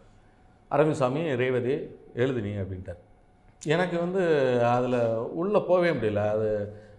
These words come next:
அஹ், என்ன சொல்றது, அந்நியப்பட்டிருக்கு. ச-, வேற வழியே இல்ல. சரி, இல்ல அது ஹிட் ஆகும், நான் சொல்றேன்ல, நீ கேளு அப்படின்னு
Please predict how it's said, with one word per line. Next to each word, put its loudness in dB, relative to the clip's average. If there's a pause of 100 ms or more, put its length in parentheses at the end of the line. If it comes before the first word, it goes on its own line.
(140)
அஹ், -8
என்ன -4
சொல்றது, -2
அந்நியப்பட்டிருக்கு. -2 (1300)
ச-, -2
வேற 2
வழியே 4
இல்ல. 0 (200)
சரி, 2
இல்ல 0
அது 2
ஹிட் -2
ஆகும், 4
நான் -4
சொல்றேன்ல, 0
நீ -4
கேளு -4 (440)
அப்படின்னு -2